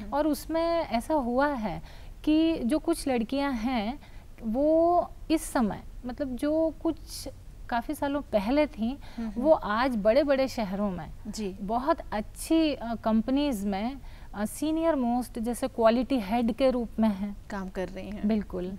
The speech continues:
Speaker 1: जी।
Speaker 2: Production manager हैं।
Speaker 1: क्या बात है।
Speaker 2: और, अ, कोई-कोई तो वहाँ की head हैं जो सारा कुछ देखती हैं।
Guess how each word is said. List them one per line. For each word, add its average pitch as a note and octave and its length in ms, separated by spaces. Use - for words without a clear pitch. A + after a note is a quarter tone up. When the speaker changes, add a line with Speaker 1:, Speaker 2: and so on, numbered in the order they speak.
Speaker 1:
जी। F#3+ 100
Speaker 2:
Production A#3 680
manager A3+ 500
हैं। G#3 480
Speaker 1:
क्या G#3+ 160
बात - 300
है। G#3 200
Speaker 2:
और, A3+ 240
अ, F#3+ 340
कोई-कोई C4+ 380
तो B3 140
वहाँ A#3+ 200
की A#3+ 160
head A#3 340
हैं B3 140
जो A3+ 100
सारा A3+ 320
कुछ A#3+ 200
देखती G#3 440
हैं। A3 260